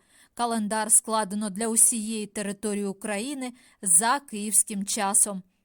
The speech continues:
Нагадаю, що саджаємо та сіємо огірки на зростаючому місяці у родючі знаки. Тоді врожай буде дуже гарним. Тож записуйте дати:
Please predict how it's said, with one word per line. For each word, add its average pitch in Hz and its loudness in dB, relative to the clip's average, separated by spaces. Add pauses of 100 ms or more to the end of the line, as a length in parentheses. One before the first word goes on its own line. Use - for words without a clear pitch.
(120)
Нагадаю, 202 -2 (360)
що - -6
саджаємо 220 -2
та 220 -2
сіємо 214 2
огірки 208 -8 (220)
на 240 -2
зростаючому 208 0
місяці 196 2 (280)
у 330 0
родючі 220 -4
знаки. 196 -4 (300)
Тоді 226 -4
врожай 202 -4 (220)
буде 196 -6
дуже 254 -4
гарним. 190 -4 (440)
Тож 262 -2 (100)
записуйте 214 2
дати: 202 -4